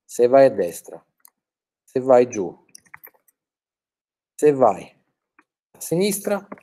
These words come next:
e poi, siccome sono mutuamente esclusive, basta fare un caso, tutti gli altri casi. Se non stai andando in nessuna delle quattro direzioni, io sai che ti dico, ti disegno la bella texture che te stai fermo. E siccome non è animata,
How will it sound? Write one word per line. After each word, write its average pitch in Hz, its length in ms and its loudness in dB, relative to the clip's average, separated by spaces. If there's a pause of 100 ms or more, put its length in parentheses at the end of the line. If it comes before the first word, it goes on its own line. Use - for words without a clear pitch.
(160)
e 202 100 -10
poi, 135 360 4
siccome 190 340 -2
sono 135 180 -2
mutuamente 139 480 0
esclusive, 120 560 -4
basta 170 260 0
fare 95 280 -2
un 135 100 -4
caso, 185 600 0 (360)
tutti 208 220 -4
gli 147 60 4
altri 127 200 0
casi. 95 300 -6
Se 117 80 -8
non 185 140 0
stai 190 140 0
andando 151 280 2
in 117 60 -2
nessuna 127 240 0
delle 123 120 6
quattro 135 220 2
direzioni, 95 580 -4 (340)
io 156 120 -6
sai 151 140 6
che 117 120 -2
ti 135 120 -2
dico, 98 460 -4 (220)
ti - 140 -10
disegno 104 460 2
la 123 80 2
bella 160 280 4 (300)
texture 170 640 2 (280)
che 143 160 -4
te 147 120 -2
stai 117 180 -2
fermo. 82 400 -10 (220)
E - 100 -12
siccome 190 340 0
non 135 140 -2
è 135 60 0
animata, 123 640 -2